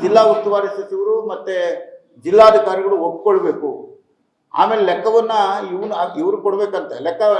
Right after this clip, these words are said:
ಜಿಲ್ಲಾಧಿಕಾರಿಗಳು ಸಮ್ಮೇಳನ ಮುಗಿದ ಮೂರು ತಿಂಗಳ ಒಳಗಡೆ ಲೆಕ್ಕ ಕೊಡ್ಬೇಕಂತೆ. ಕೊಡದೆ ಹೋದ್ರೆ ಆತನ ಮೇಲೆ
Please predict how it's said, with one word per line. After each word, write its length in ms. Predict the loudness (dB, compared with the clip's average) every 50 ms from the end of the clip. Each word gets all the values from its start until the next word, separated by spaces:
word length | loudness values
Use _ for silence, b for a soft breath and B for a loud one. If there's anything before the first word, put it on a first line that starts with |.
| -2 -4 -8 -10 -10
ಜಿಲ್ಲಾಧಿಕಾರಿಗಳು 1000 | -6 -2 -2 -2 -2 -4 -4 -6 -6 -6 -6 -4 -4 -4 -4 -4 -6 -8 -12 -14 -18 _ _ _ _ _
ಸಮ್ಮೇಳನ 460 | -4 -4 -2 -2 -4 -4 -2 -2 -2
ಮುಗಿದ 320 | -2 -2 -2 -2 -2 0 2 2 2 2 0 -2 -6 -8 -8 -6
ಮೂರು 200 | -2 0 0 0
ತಿಂಗಳ 280 | 0 0 -2 -2 -2
ಒಳಗಡೆ 440 | -4 -4 -4 -4 -4 -4 -4 -4 -4
ಲೆಕ್ಕ 180 | -4 -6 -6 -8
ಕೊಡ್ಬೇಕಂತೆ. 540 | -10 -10 -10 -10 -10 -10 -12 -12 -14 -16 -14
ಕೊಡದೆ 260 | -14 -10 -8 -6 -4
ಹೋದ್ರೆ 240 | -4 -4 -4 -6 -6
ಆತನ 280 | -6 -6 -8 -10 -12 -14
ಮೇಲೆ 180 | -12 -12 -10